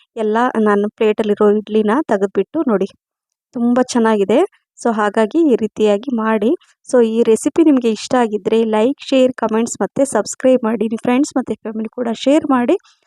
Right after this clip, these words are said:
ಹಾಗೆ ನನ್ನ Facebook ಪೇಜ್ ಕೂಡ ಫಾಲೋ ಮಾಡಿ ಅಂತ ಹೇಳ್ತಾ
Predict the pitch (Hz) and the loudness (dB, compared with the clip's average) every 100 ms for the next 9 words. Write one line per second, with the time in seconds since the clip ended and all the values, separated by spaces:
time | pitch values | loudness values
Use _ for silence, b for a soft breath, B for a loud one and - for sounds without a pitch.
0 | _ - 294 330 320 285 254 254 - 277 | _ -8 -2 2 2 2 2 0 -2 -2
1 | 240 220 - 202 214 - 208 214 233 226 | 0 0 0 -4 -2 -2 0 0 0 -4
2 | 214 208 - 214 294 285 240 | -4 -6 -4 0 0 0 -2